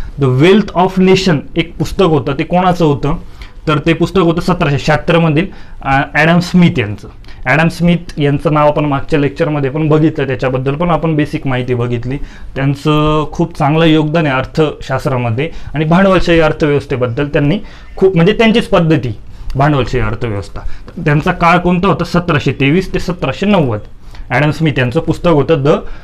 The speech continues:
Wealth of Nation, हे तुम्ही लक्षात असू द्या. हे one liner question सुद्धा याच्यावर आलेले आहेत आणि तुम्ही या पुस्तकाबद्दल mention करू शकता मेन्समध्ये सुद्धा, अ, इतर कोणत्या,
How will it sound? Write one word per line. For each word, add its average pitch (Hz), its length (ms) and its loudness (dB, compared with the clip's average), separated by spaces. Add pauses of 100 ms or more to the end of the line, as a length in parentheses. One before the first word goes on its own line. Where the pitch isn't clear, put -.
(200)
Wealth 147 220 2
of 151 200 2
Nation, 170 280 0
हे 123 140 -4
तुम्ही 147 280 -2
लक्षात 170 320 0
असू 123 160 -4
द्या. 107 160 -2
हे 127 260 0 (340)
one 135 120 2
liner 143 320 2
question 143 400 -2
सुद्धा 127 260 -4
याच्यावर 131 460 -2
आलेले 135 300 2
आहेत 139 120 0 (140)
आणि 143 580 -2 (280)
तुम्ही 156 280 -2 (460)
या 147 140 0
पुस्तकाबद्दल 135 680 -2
mention 151 360 -2
करू 123 180 -4
शकता 131 300 -6
मेन्समध्ये 139 520 0
सुद्धा, 104 300 -8 (420)
अ, 117 100 -4
इतर 120 240 -4
कोणत्या, 120 360 -6